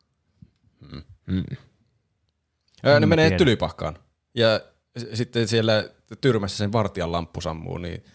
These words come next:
Speaker 1: nyt tämä sit Tyly-työntekijä ilmeisesti kuolee itse siihen <laughs> skorpioniin.
Speaker 2: Se on
Speaker 3: Kyllä.
Speaker 2: tehty vitsillä, mutta mua ainakin karmaisi se koko kohtaus.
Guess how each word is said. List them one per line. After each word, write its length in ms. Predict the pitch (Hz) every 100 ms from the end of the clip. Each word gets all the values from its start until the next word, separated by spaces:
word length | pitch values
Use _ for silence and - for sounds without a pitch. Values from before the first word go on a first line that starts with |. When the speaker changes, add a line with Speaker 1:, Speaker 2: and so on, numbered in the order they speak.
| _ _ -
Speaker 1:
nyt 180 | 107
tämä 260 | - 98 101 98 _
sit 300 | - 107 - _
Tyly-työntekijä 640 | 123 101 92 101 90 90
ilmeisesti 440 | 87 90 87 - -
kuolee 380 | - 95 90
itse 180 | 92 90
siihen 260 | 87 85 -
<laughs> 40 | -
skorpioniin. 680 | - 85 - 131 98 90
Speaker 2:
Se 100 | -
on 80 | 269
Speaker 3:
Kyllä. 100 | 156 165
Speaker 2:
tehty 140 | 135
vitsillä, 460 | 139 135 - 107 98
mutta 200 | 107 110
mua 380 | 113 117 110
ainakin 280 | 101 110 -
karmaisi 640 | 104 120 107 104 113 117
se 160 | 110 110
koko 300 | 120 113 117
kohtaus. 720 | - 120 127 - 135 208 -